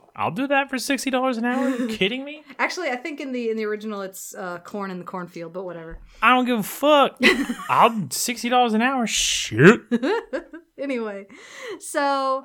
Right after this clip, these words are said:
Speaker 2: Brer Bear takes the bait. He's like, "Hell yeah, I, I wanna make money." And he, he gets into the lasso. And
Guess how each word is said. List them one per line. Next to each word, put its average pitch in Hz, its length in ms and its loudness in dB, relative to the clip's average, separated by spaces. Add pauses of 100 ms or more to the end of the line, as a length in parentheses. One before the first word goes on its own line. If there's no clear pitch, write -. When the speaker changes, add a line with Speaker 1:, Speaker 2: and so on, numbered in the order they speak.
(360)
Speaker 2:
Brer 233 200 0
Bear 220 160 0
takes 214 300 -6
the 214 100 -6
bait. 175 360 -6
He's 190 220 -12
like, 180 160 -8
"Hell 214 200 -8
yeah, 175 440 -8
I, 180 220 -10 (260)
I 196 40 -18
wanna 185 200 -10
make 180 160 -12
money." 170 440 -16 (440)
And 175 760 -12 (100)
he, 202 600 -14 (200)
he 269 220 -4
gets 226 220 -4
into 190 180 -10
the 185 100 -10
lasso. 165 640 -12 (680)
And 170 1000 -14